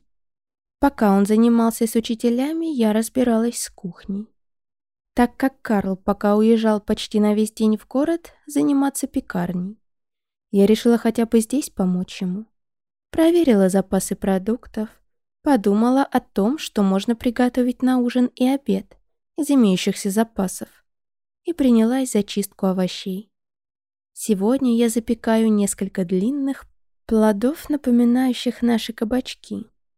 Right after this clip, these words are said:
и начиняю их смесью других овощей. А еще я нашла сушеные грибы и замочила их.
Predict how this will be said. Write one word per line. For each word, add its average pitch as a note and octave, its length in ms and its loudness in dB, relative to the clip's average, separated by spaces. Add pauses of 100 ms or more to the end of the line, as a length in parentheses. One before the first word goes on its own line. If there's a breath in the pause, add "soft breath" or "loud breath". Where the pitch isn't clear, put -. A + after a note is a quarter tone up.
(280)
и A#3 160 4
начиняю A#3+ 800 0
их A3+ 180 0
смесью G3+ 580 0
других G3+ 460 -4
овощей. F#3 640 -6 (760)
А B3 80 0
еще A#3+ 380 4
я B3+ 140 4
нашла A#3+ 340 2
сушеные C4+ 540 0
грибы G#3+ 420 0
и A3+ 60 0
замочила A3+ 600 -4
их. G3+ 300 -8